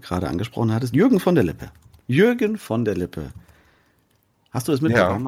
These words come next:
Speaker 2: also muss ich schon gerne. Für die Ält-, für die, äh, haben wir noch was für die Jüngeren vielleicht heute auch, oder?
Speaker 1: Nee,
Speaker 2: Ist das
Speaker 1: machen wir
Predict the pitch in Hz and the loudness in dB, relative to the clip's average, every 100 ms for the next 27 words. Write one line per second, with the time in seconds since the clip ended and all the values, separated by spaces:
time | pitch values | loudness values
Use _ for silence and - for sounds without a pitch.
0 | 120 98 117 139 110 110 127 110 82 92 | -6 -4 0 0 0 2 2 0 -4 0
1 | 107 123 131 - 98 113 107 113 101 98 | 2 4 2 0 0 0 2 0 2 2
2 | 98 - 95 - 92 127 131 123 131 123 | 2 -2 -4 -4 -2 2 4 4 2 2
3 | 104 147 185 101 85 82 80 78 87 90 | 4 4 4 2 0 -2 -2 0 -2 0
4 | 90 - 131 107 92 92 92 101 95 135 | 2 2 2 0 0 -2 -4 -8 -4 -2
5 | 151 135 | 0 0